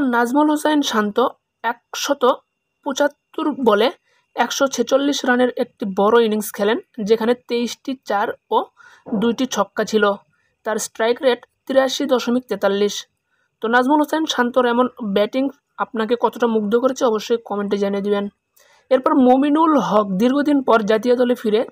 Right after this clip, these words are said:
পঁচিশ বলে পনেরো রান করে, যেখানে একটি ছক্কা ও একটি চার ছিল। তার স্ট্রাইক রেট ছিল ষাট। এরপর টেস্ট দলের ক্যাপ্টেন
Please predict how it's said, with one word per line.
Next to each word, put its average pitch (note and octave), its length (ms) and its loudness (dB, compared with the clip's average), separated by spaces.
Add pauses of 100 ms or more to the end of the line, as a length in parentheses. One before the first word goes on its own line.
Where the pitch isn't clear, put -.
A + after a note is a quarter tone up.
পঁচিশ C#4+ 340 -2
বলে A3 260 4 (120)
পনেরো C#4+ 300 0
রান G#3+ 200 4
করে, G#3 220 2 (220)
যেখানে A#3 260 0 (100)
একটি C4 260 -8 (100)
ছক্কা A#3 340 -2 (100)
ও - 80 8
একটি A#3+ 320 -2 (580)
চার G3+ 160 0 (100)
ছিল। A3+ 140 2 (600)
তার A#3 100 -4
স্ট্রাইক A#3+ 400 -2
রেট C#4 180 2
ছিল C#4 180 -2
ষাট। G3 340 0 (920)
এরপর D4+ 280 2 (240)
টেস্ট C4+ 300 0 (160)
দলের C#4+ 240 2
ক্যাপ্টেন C4+ 420 -4